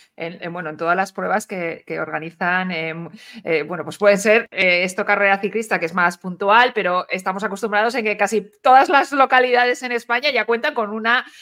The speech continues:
eh, eh, con una carrera, ¿no? Ya puede ser un diez K, una mide-, una media maratón, etcétera. ¿Cómo desde los servicios municipales,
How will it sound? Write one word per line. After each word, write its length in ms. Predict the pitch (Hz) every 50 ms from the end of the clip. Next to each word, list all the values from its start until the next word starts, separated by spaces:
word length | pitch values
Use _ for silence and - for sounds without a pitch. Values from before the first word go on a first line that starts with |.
| 339 - -
eh, 160 | 208 208 190 196
eh, 340 | 208 190 196 196 202 202 202
con 140 | 202 208 214
una 160 | 226 262 262
carrera, 460 | 254 233 185 185 180 160 156 160 180
¿no? 120 | 226 285 311
Ya 160 | 285 240 226
puede 140 | 240 240 220
ser 280 | - - 240 226 220 226
un 260 | 226 226 226 214 202
diez 260 | 202 214 214 220 220
K, 300 | - 294 320 349 339 330
una 460 | 302 262 247 247 233 233 226 226 220
mide-, 340 | 226 220 220 220 214 233 - 262
una 200 | 233 226 233 214
media 220 | 214 214 214 202
maratón, 480 | 202 208 202 202 202 - 285 294 294 269
etcétera. 380 | 226 - 226 214 220 208 185 - _ - - - - - _
¿Cómo 240 | - 302 311 381 403 427 440 415
desde 320 | 392 294 262 269 294 277 277
los 200 | 262 262 254 -
servicios 600 | - 240 220 214 240 233 _ 285 269 277 277 262
municipales, 960 | 247 247 233 233 233 233 214 - 226 226 233 240 240 240 240 247 247 233